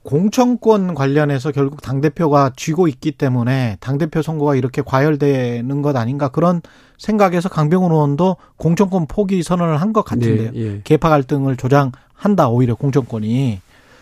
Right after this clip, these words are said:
Speaker 1: 그런 생각에는 어떻게 동의를 혹시 하십니까? 공천권 포기는?
Speaker 2: 그러니까 공천권이 뭔가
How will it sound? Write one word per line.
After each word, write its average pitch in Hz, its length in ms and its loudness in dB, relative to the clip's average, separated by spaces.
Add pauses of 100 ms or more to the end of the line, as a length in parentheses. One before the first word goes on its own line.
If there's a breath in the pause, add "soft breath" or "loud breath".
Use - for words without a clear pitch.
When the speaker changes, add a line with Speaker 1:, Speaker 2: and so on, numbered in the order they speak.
(180 soft breath)
Speaker 1:
그런 170 1120 0
생각에는 160 680 -2
어떻게 139 800 -2
동의를 214 400 4
혹시 180 260 -6
하십니까? 180 640 -6
공천권 139 400 -4
포기는? 127 300 -8
Speaker 2:
그러니까 - 200 -6 (120)
공천권이 185 1120 2
뭔가 156 800 4